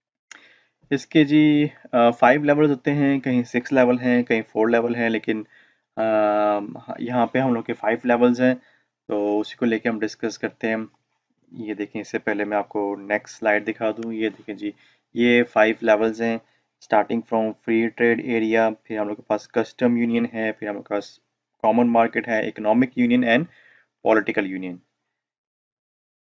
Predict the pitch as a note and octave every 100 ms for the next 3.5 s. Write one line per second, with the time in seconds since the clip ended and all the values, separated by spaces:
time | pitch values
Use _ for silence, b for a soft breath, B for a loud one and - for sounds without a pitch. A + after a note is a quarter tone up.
0 | _ - G#2+ A2+ A2+ A2+ A2+ - _ _
1 | _ _ - E3+ F#3 F3+ E3 D#3+ D#3 D3+
2 | D3 D#3 D#3 D#3+ - F3+ F#3+ F#3 D#3 C#3+
3 | A#2+ A2+ G2+ G2 F#2